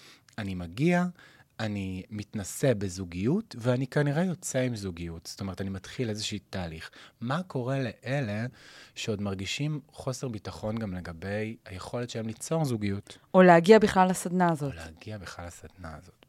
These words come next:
Speaker 1: בדיוק. אז פה יש סדנה אחרת. יש סדנה שנקראת גאה בתודעה שלי,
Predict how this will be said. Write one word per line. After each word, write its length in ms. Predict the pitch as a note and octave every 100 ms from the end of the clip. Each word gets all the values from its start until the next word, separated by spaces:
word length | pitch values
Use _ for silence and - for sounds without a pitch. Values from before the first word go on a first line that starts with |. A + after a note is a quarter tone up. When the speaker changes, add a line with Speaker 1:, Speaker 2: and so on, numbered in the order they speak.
| -
Speaker 1:
בדיוק. 500 | G2 E2 - - - - - - -
אז 220 | G#2 F#2+
פה 280 | - F3 G#3+
יש 180 | E3+ D#3+
סדנה 640 | - D3 C#3+ D3 D3+ D3+ D#3+ _
אחרת. 520 | - - C#3 C3+ - - _
יש 140 | B2 -
סדנה 360 | - G#2+ B2
שנקראת 500 | B2+ A2+ G#2 A#2+ B2
גאה 180 | G2 A2
בתודעה 500 | A#2 B2+ A2 F2 E2+
שלי, 340 | E2+ G#2+ B2+